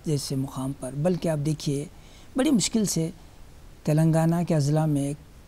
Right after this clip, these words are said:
चार पाँच शोराए कराम मिलेंगे, हैदराबाद में एक चार पाँच,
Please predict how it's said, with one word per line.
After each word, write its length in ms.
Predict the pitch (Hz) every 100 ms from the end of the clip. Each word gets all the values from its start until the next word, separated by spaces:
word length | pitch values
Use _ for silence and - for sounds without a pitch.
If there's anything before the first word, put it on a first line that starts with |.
| - - - - -
चार 220 | - 139 151
पाँच 260 | 151 151 - - - -
शोराए 320 | - 139 139
कराम 240 | 135 143 147
मिलेंगे, 440 | 139 131 123 123 - -
हैदराबाद 540 | - 143 139 135 139
में 100 | 156
एक 60 | 156
चार 180 | - 127 -
पाँच, 260 | - -